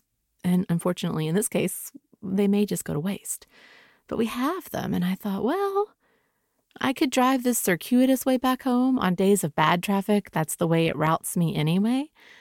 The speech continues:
And if we drove that way, we could just drive by, pick these four slices up, and mark the day that way. Do you hear the birds?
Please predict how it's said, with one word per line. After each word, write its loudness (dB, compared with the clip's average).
And 6
if 2
we 4
drove 0
that -2
way, 0
we 0
could -8
just -4
drive -2
by, -2
pick -6
these -6
four -2
slices -4
up, -6
and 2
mark 0
the -4
day -6
that -2
way. -12
Do -4
you -2
hear -6
the -8
birds? -12